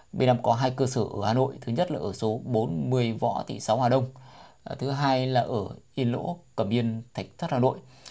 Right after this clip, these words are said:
Và website của bên em là tú vật mobile chấm com. Với khách hàng ở xa thì bên em có hình thức ship code.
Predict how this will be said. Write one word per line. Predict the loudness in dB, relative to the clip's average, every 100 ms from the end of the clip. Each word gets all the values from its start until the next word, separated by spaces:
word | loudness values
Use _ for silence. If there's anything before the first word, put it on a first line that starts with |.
| -20 -16
Và | 2 6 8 6 4
website | 0 -4 -2 0 0 2
của | 0 0 -4 -4
bên | 0
em | 2 2
là | -2 -2
tú | -2
vật | 0
mobile | 2 2 2
chấm | 0 0
com. | 6 6 4 -16 -20 -20 -20 -20 -8
Với | 0 2 2
khách | 0 2
hàng | 2 2
ở | 2
xa | 4 4 4
thì | 2 0
bên | 2
em | 0 2
có | 2
hình | 2 0 -2
thức | -6 -8
ship | -10 -6 2
code. | 2